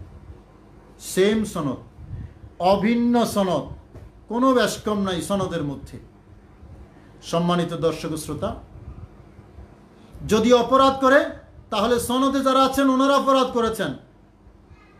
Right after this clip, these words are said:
এবং ইমাম হাইসামি কেন এই অংশটুকু বাদ দিলেন,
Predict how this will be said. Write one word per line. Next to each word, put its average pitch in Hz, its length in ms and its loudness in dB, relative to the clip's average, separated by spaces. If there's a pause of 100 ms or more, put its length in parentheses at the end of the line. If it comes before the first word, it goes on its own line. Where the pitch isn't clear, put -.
(300)
এবং 220 300 2
ইমাম 247 340 4
হাইসামি 247 500 2
কেন 254 580 2
এই 269 160 4
অংশটুকু 247 560 -2
বাদ 233 400 -2
দিলেন, 269 400 2